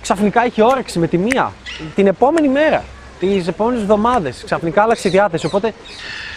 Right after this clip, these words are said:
είναι κάτι που ισχύει πάρα πολύ. Έχει όρεξη άλλη, αλλάζει, είναι ελκυστικό. Δεν στο λέω, δυστυχώς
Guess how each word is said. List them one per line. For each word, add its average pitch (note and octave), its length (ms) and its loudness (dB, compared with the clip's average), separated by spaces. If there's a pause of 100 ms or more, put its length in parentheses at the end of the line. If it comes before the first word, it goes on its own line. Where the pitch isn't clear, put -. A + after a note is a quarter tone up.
(2000)
είναι F#3+ 160 0
κάτι F3 240 -2
που F3 80 2
ισχύει F3+ 200 -2
πάρα F3 280 0
πολύ. G#2+ 320 0 (2250)
Έχει F3 320 0
όρεξη F3 520 2
άλλη, A2 240 0
αλλάζει, C3 380 2
είναι C#3+ 100 0
ελκυστικό. C#3 720 -2 (480)
Δεν D3+ 160 2
στο G3+ 200 2
λέω, F3 260 4 (220)
δυστυχώς F3+ 520 -2